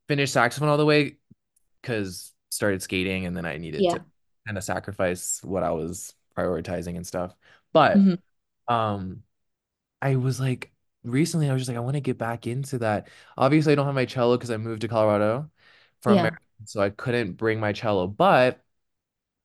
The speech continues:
Speaker 1: um, this wonderful family I'm staying with has a piano. So, um,
Speaker 2: Mm.
Speaker 1: yeah, so I, I wanted, you know, to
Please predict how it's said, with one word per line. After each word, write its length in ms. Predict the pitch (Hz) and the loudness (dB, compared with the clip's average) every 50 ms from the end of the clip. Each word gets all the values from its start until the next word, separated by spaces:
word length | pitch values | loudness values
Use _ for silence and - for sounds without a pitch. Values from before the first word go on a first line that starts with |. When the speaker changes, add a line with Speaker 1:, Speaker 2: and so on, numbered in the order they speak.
| _ _ _ _ - | _ _ _ _ -2
Speaker 1:
um, 560 | 107 113 107 104 95 92 90 90 90 87 92 _ _ _ _ _ _ _ _ _ _ _ _ _ _ _ _ _ _ _ - | 0 0 0 0 -2 -4 -6 -8 -10 -12 -14 _ _ _ _ _ _ _ _ _ _ _ _ _ _ _ _ _ _ _ -10
this 220 | 107 110 104 - | -8 -8 -8 -6
wonderful 380 | 107 107 113 117 117 - 113 104 | -6 -6 -4 -4 -4 -4 -4 -6
family 420 | - - 147 160 196 214 208 165 | -4 -2 -2 -2 0 0 0 0
I'm 100 | 135 120 | 0 0
staying 380 | 110 - - 113 107 107 107 107 | -2 0 0 2 2 2 0 0
with 280 | 107 113 165 233 - _ _ _ _ _ _ | 0 -2 -2 -4 -8 _ _ _ _ _ _
has 180 | - 113 113 123 | -8 -6 -6 -6
a 60 | 135 | -6
piano. 520 | 131 - - 123 113 110 110 131 180 202 _ _ _ _ _ _ _ _ _ _ _ _ _ _ | -8 -6 -6 -6 -6 -4 -6 -8 -8 -10 _ _ _ _ _ _ _ _ _ _ _ _ _ _
So, 540 | - - - - 127 117 113 113 110 104 - | -16 -14 -4 0 4 4 6 6 4 4 4
um, 240 | - 120 113 113 113 113 113 - - _ _ - | 4 4 4 4 2 -2 -8 -14 -14 _ _ -6
Speaker 2:
Mm. 480 | 302 285 269 254 240 220 214 202 196 190 _ _ _ - - - - _ _ _ _ _ _ _ - | -4 -2 0 0 0 0 -2 -4 -4 -6 _ _ _ -20 -20 -20 -20 _ _ _ _ _ _ _ -2
Speaker 1:
yeah, 400 | 160 208 240 269 262 214 156 135 | 2 4 6 6 8 8 6 6
so 320 | - - 175 175 170 151 - | 4 4 6 6 6 6 4
I, 260 | - 139 143 - - 180 | 2 -2 -2 -2 -2 -2
I 40 | |
wanted, 480 | 180 151 160 175 190 196 202 196 156 135 - _ _ _ _ _ _ _ _ _ _ _ _ _ _ _ - | -2 -2 -2 -4 -2 -2 -4 -4 -6 -10 -12 _ _ _ _ _ _ _ _ _ _ _ _ _ _ _ -8
you 140 | 156 170 160 | -4 -2 -2
know, 160 | 156 165 175 | 0 -2 0
to 160 | 170 180 175 | -2 -4 -4